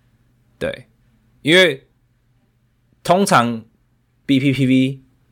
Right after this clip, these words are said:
我在跟病人卫教的时候，应该说你们，啊，因为我们在录音的时候，我有，我有秀一个 PowerPoint 给他们看，然后这个 PowerPoint 其实就是我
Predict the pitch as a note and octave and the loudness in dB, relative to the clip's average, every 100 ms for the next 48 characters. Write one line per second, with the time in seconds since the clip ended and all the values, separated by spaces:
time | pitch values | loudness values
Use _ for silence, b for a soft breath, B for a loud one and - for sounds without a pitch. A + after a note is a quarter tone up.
0 | _ - A2 C3+ B2+ B2 B2 B2+ C3+ G#2 | _ -4 0 2 0 -2 -4 0 0 -2
1 | G2+ G2 - C3+ A#2 A2+ G#2 E2+ E2 D#2 | -6 -12 -8 -2 -2 0 -2 -4 -10 -10
2 | F#2 - - _ _ _ _ _ _ - | -10 -10 -16 _ _ _ _ _ _ -4
3 | D3 C#3 C#3+ D#3 b b b b b b | -2 0 0 -2 b b b b b b
4 | _ A#2 A#2+ A#2+ G#2+ _ _ _ _ _ | _ -4 -2 -2 -4 _ _ _ _ _
5 | _ _ _ - G#2+ C3 C3+ G#2 A#2 A#2 | _ _ _ -4 -2 0 -2 -2 -2 -2
6 | A#2 G#2 F2+ F2 D#2 G2 G2 C2 G#2+ F#2+ | -2 -4 -6 -8 -6 -6 -6 -6 -6 -6
7 | - A2+ F#2+ D#2 - F#2+ G#2 C2+ D2 F2 | -4 -4 -4 -6 -6 -6 -6 -10 -14 -16
8 | - - - - _ _ - G2 A#2+ A#2+ | -16 -16 -18 -20 _ _ -12 -6 0 0
9 | A#2 b b b - D#3+ D3+ D3 C#3 D3 | -2 b b b -6 -2 0 2 0 0
10 | A2 G#2 G2 F#2+ G#2 A#2 G2 C#2+ - _ | -2 -4 -6 -2 -2 -2 -4 -6 -12 _
11 | - F2 E2 - | -14 -12 -12 -14